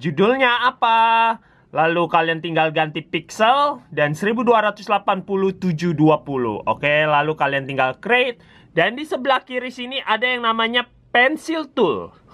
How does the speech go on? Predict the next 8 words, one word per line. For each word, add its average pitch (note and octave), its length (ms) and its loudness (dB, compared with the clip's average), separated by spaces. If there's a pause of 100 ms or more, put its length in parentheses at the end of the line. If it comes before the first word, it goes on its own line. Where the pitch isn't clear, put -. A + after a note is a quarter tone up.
(200)
Oke, C3+ 320 2 (100)
lalu E3+ 240 0
kalian G3 380 -2
tinggal D#3 400 -2
buat E3+ 480 0 (160)
thumbnailnya D#3 680 0
seoriginal A#2+ 1000 -2
mungkin. G#2 560 -6